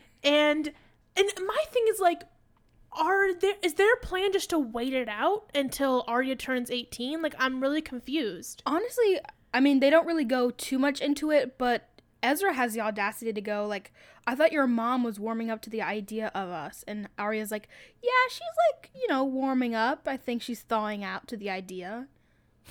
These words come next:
Speaker 2: No.
Speaker 1: Which is not
Speaker 2: No.
Speaker 1: true. No,
Speaker 2: No.
Speaker 1: it's not true. It is a fantasy.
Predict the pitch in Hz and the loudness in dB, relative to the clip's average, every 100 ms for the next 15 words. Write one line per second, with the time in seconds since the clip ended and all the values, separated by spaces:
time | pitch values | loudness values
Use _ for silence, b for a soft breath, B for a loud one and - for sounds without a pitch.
0 | 233 240 302 240 156 123 - - 339 294 | -8 -4 -2 -2 -4 -10 -20 -8 -2 0
1 | 285 339 339 - 392 269 214 254 359 233 | 2 2 2 4 6 6 2 2 4 4
2 | 262 240 339 - - 262 214 - b b | 4 4 2 -2 -6 -6 -6 -12 b b
3 | b b b 330 370 339 349 - 349 359 | b b b 2 2 2 -2 2 2 4
4 | 269 220 190 - | 2 -2 -6 -16